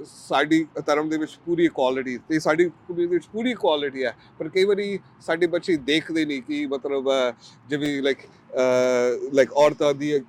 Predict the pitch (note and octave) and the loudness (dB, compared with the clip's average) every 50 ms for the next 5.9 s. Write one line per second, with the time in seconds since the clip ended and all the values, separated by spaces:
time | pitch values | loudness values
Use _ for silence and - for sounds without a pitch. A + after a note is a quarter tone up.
0 | C#3+ C#3 D3 C#3 B2 - D#3 D3+ D3+ C3+ - D#3 D3+ D3+ C#3 C3+ D3 D3 D3 D3 | -6 -8 -8 -8 -8 -6 -6 -6 -6 -6 -8 -8 -8 -8 -6 -8 -8 -8 -6 -4
1 | D3+ D3+ D3 C#3+ C3 B2 B2+ A#2 G#2+ A#2 - E3 E3+ F3 E3+ - G#3 F#3+ G3 A3 | -6 -6 -6 -8 -8 -6 -4 -4 -6 -4 -6 -4 -4 -4 -4 -4 -6 -6 -6 -6
2 | G#3+ - G#3 F#3 F#3 F#3 F3+ F3+ F3 F3+ F#3+ F3+ E3+ E3+ E3+ D#3+ - - C3 D#3 | -4 -4 -4 -4 -4 -4 -4 -4 -6 -6 -6 -6 -2 -2 -2 -2 -2 -2 -4 -2
3 | D#3 D3+ E3+ F#3+ G3 F3+ F3 E3+ - - - - - - C#3 C#3+ D3+ D#3 - - | 2 4 6 6 6 4 4 0 -8 -14 -16 -16 -18 -10 -4 -4 -4 -4 -4 -8
4 | D3 C#3+ C#3 C3 D3 C#3+ D3 D3 C#3 D3 D3 D3 D#3+ D#3+ D#3 D3 - D3+ C#3+ C3 | -10 -12 -6 -4 -2 -2 -2 -2 -4 -6 -4 -2 -2 -2 -2 -2 -2 -4 -6 -4
5 | - D3 C#3+ D#3+ F3+ F#3 F#3 F3+ - F3 D#3+ E3 D#3+ D#3+ D#3+ D#3 D#3 | -2 4 6 6 6 6 4 4 2 -2 -2 0 -2 0 0 -2 -2